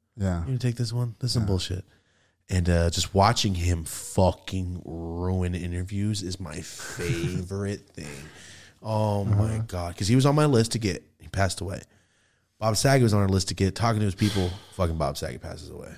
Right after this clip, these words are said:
Speaker 1: That
Speaker 2: I mean, both of those people
Speaker 1: Come
Speaker 2: I
Speaker 1: on.
Speaker 2: wanted to talk to,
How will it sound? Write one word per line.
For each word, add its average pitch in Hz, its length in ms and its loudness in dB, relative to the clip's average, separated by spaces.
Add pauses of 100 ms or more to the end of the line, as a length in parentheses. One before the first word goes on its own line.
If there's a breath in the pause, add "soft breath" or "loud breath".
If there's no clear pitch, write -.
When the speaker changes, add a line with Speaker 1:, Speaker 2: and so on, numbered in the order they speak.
Speaker 1:
That 135 360 -10 (260)
Speaker 2:
I 123 80 -2
mean, 104 240 2
both 123 240 6
of 143 60 -6
those 135 160 4
people - 180 0
Speaker 1:
Come - 60 4
Speaker 2:
I - 40 0
Speaker 1:
on. 113 40 2
Speaker 2:
wanted 113 140 2
to 104 100 -2
talk 110 300 2
to, 135 200 2